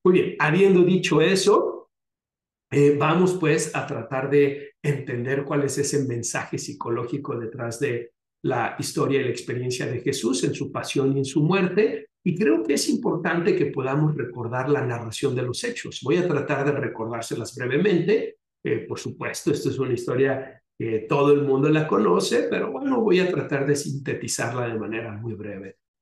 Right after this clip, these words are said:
Como ustedes recordarán, Jesús, eh, una noche antes de ser apresado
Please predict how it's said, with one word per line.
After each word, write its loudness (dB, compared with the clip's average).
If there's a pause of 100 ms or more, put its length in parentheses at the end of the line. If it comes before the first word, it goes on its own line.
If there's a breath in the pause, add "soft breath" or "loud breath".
(160)
Como -4
ustedes 0
recordarán, 0
Jesús, -2
eh, -6
una 2
noche 0
antes 0
de -6
ser -6
apresado 0